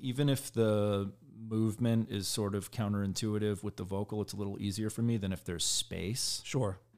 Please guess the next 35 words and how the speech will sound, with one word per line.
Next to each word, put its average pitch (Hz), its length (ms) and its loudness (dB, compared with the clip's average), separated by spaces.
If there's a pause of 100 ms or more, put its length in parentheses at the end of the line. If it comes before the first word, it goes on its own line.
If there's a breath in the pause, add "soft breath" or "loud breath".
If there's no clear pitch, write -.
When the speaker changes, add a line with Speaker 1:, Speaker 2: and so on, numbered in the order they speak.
(400)
Speaker 1:
Um, 87 340 0
Speaker 2:
I 156 60 4
played 185 200 4
that 175 120 6
with 143 100 0
you 123 100 2
guys, 117 280 2
and 127 80 0
that's 123 140 0
one 127 80 0
of 117 40 0
my 107 120 0
favorites. 101 640 -6
We 131 140 -2
did 120 140 -2
that 127 120 2
at 120 80 -4
the - 60 -10
Troubadour. 104 480 -6 (280)
Speaker 1:
Yeah, 131 360 4
yeah, 117 220 4
yeah. 113 260 0 (200)
Speaker 2:
Love, 127 300 2
that's 123 220 0
one 185 80 4
of - 20 4
my 170 80 4
favorite 123 300 0
songs 117 300 -2
that 104 60 -8
you 107 100 -6
guys 104 200 -6
have 104 80 -8
ever 104 140 -6
done. 107 260 -4